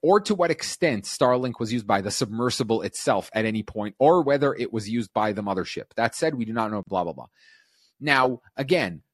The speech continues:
many people, and Snopes could have checked this. The idea that we don't know whether or not they use Starlink is absurd on its face, because if you called anybody in, like, uh,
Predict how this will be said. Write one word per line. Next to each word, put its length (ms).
many 440
people, 680
and 180
Snopes 540
could 200
have 200
checked 360
this. 180
The 120
idea 240
that 140
we 160
don't 260
know 580
whether 360
or 60
not 240
they 80
use 240
Starlink 680
is 240
absurd 480
on 220
its 160
face, 500
because 280
if 140
you 120
called 440
anybody 840
in, 220
like, 360
uh, 400